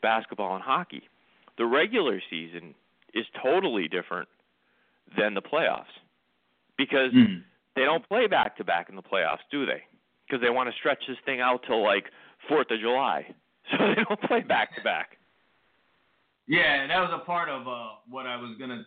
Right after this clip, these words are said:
Speaker 2: you know, even address with you today, but we're running out of time on that, is, is how do you,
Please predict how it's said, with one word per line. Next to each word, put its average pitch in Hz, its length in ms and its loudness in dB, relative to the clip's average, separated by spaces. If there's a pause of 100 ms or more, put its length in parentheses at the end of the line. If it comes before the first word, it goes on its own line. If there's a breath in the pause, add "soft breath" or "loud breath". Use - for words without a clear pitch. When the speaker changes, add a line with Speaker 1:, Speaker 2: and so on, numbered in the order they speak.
(160)
Speaker 2:
you 123 140 -8
know, 107 100 -8
even 113 400 -6
address 117 400 -4
with 101 160 -10
you 98 120 -8
today, 95 200 -10
but 95 120 -10
we're 98 160 -6
running 113 240 -4
out 101 120 -10
of 98 120 -18
time 110 200 -6
on 98 140 -8
that, 95 180 -10
is, 92 100 -16
is 98 140 -8
how 131 140 2
do 147 80 0
you, 143 120 -4